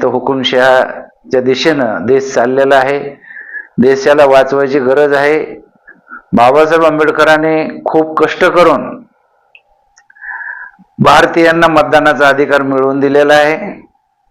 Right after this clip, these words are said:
आणि भारतीय कन्व्हर्टमध्ये हिंदू राष्ट्राकडे चालले ज-, जर गेले तर भारत हे नाव अस्तित्वात राहणार नाही.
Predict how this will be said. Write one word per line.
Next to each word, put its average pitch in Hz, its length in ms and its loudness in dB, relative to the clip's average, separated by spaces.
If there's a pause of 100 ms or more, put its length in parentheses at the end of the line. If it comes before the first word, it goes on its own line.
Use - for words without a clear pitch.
(280)
आणि 135 220 -2
भारतीय 151 600 0
कन्व्हर्टमध्ये 160 800 0
हिंदू 151 500 0
राष्ट्राकडे 151 580 0
चालले 143 440 2
ज-, 135 320 -6
जर 175 200 4
गेले 139 360 0 (1300)
तर 151 40 2
भारत 156 520 4 (720)
हे 151 160 0
नाव 156 300 4
अस्तित्वात 156 440 0
राहणार 147 400 2
नाही. 160 580 -2